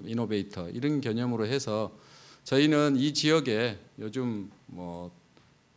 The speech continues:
사 차 산업하면 주로 이제 뭐 아이오티 기반으로 해서 뭐 아이씨비엠 해서 굉장히 큰 과학 기술적인 것만 주로 많이 이야기하지만 또 한편으로는 그 예술적인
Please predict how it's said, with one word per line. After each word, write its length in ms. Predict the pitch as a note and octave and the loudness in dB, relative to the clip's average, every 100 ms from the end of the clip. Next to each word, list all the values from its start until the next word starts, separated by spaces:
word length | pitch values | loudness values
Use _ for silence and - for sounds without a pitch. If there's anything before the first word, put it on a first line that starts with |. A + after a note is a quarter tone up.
| - | -12
사 180 | - C3 | -4 0
차 120 | D3 | 2
산업하면 800 | C3+ D3 C#3+ C#3+ C#3 B2+ A2 - | 6 4 4 2 4 2 -2 -6
주로 260 | - C#3+ D3 | 0 4 4
이제 200 | B2 A#2 | 4 0
뭐 280 | F#2 E2 F2 - | -4 -8 -12 -14
아이오티 460 | G#2+ A#2 B2+ B2 A#2 | -4 0 0 -2 -6
기반으로 420 | A#2+ B2 A#2 G#2 | -2 0 0 0
해서 140 | F#2+ F#2 | -4 -6
뭐 180 | E2 E2+ | -8 0
아이씨비엠 640 | B2+ - C3+ C3 B2+ F#2+ | 2 2 2 2 2 2
해서 340 | A#2 B2 G#2+ G2 - _ - | -2 -2 -4 -6 -12 _ -4
굉장히 320 | B2 C#3 C#3 | 2 4 4
큰 240 | - F#3+ | 2 -2
과학 400 | - G#2+ A#2+ D#3 - | 0 4 6 4 0
기술적인 540 | C#3+ F3 E3+ D#3+ D3+ | -2 0 2 2 2
것만 260 | C#3 A#2 G#2+ | 2 0 -2
주로 160 | A#2 | -2
많이 240 | A2 A2+ G#2+ | 0 0 2
이야기하지만 760 | A2+ A#2 C3+ C#3 A2 G#2+ C3+ - - - - - - | 0 0 0 0 0 0 -4 -8 -20 -20 -20 -16 -2
또 100 | C3+ | 2
한편으로는 840 | C#3 E3+ D#3+ C3+ B2 B2 C#3+ E3+ - - _ | 2 2 2 2 0 -2 -4 -6 -14 -20 _
그 140 | - F#2 | -12 -2
예술적인 680 | G#2+ A#2 B2+ A2 G2 F2 | 0 0 -2 -2 -4 -4